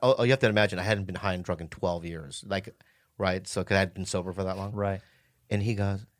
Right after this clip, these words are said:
Speaker 1: "Hey, let's suck my dick, man."
Speaker 2: "Let's suck my dick"?
Speaker 1: Yeah, he goes, "Suck my dick, man," from behind.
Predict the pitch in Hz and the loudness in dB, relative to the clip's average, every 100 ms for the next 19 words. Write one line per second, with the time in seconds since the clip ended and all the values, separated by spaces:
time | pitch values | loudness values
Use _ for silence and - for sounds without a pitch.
0 | _ _ _ 131 131 131 - - 143 151 | _ _ _ -8 -6 -6 -8 -6 -4 -4
1 | 143 110 117 - _ _ _ _ _ _ | -6 -8 -10 -14 _ _ _ _ _ _
2 | - 113 120 - - - 117 113 110 131 | 0 4 4 2 -6 -2 0 2 2 4
3 | 117 113 104 - 139 151 147 147 110 123 | 4 4 2 -4 -4 -2 -4 -4 -4 -6
4 | - 113 104 92 101 92 87 | -2 0 2 2 2 2 -4